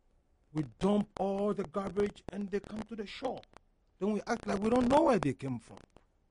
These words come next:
The children are an excellent gauge of what we are doing wrong or right. You know, so I think one of the most,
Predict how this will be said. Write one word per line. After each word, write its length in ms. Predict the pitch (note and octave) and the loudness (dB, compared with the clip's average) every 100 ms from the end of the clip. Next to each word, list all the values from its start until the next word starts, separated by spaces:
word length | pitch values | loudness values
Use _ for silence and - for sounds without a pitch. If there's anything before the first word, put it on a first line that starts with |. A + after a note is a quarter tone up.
| _ _ _ _ _ _ D#3 | _ _ _ _ _ _ -12
The 80 | C#3 | -12
children 640 | - B3 B3+ A3+ A#3 A#3+ A#3+ _ _ | -8 -4 -4 -4 -6 -6 -8 _ _
are 280 | C#3+ C#3 B2 | -10 -10 -12
an 80 | A#2+ - - - | -16 -20 -20 -10
excellent 560 | B3 A#3 A3+ A#3 A#3 - | -6 -6 -6 -4 -4 -2
gauge 300 | F#3+ F3 A#2 - - - - _ _ - | 2 4 2 -8 -14 -10 -12 _ _ -4
of 240 | C#3+ - - C3 | -4 -4 -14 -4
what 200 | B2+ F3 - - | 2 2 0 -4
we 140 | C3 C3 | -2 0
are 120 | B2+ | -2
doing 460 | A2 C#3+ C#3+ C#3 G#2+ | -2 -2 0 -4 -6
wrong 300 | A2 A#2 A#2 - _ - - _ - | -8 -8 -10 -18 _ -20 -20 _ -18
or 160 | A#2 A#2 E3+ | -16 -14 -14
right. 140 | C4+ _ - _ _ _ _ _ _ _ _ _ _ _ _ _ _ _ _ _ | -18 _ -20 _ _ _ _ _ _ _ _ _ _ _ _ _ _ _ _ _
You 80 | D3 | -6
know, 140 | B2+ A#2+ | -4 -6
so 400 | - D#3+ D#3+ D#3 - - - _ _ _ _ _ _ _ _ - | -2 2 2 2 -6 -16 -20 _ _ _ _ _ _ _ _ -10
I 80 | D3+ | -8
think 540 | - A#3 G3 D#3 - _ _ - - - _ _ - | 0 2 2 0 -8 _ _ -20 -20 -20 _ _ -10
one 160 | C3+ G#3 | -2 2
of 120 | G3 | 2
the 100 | D#3+ | 0
most, 340 | D3 C#3+ C3+ | -2 -2 -4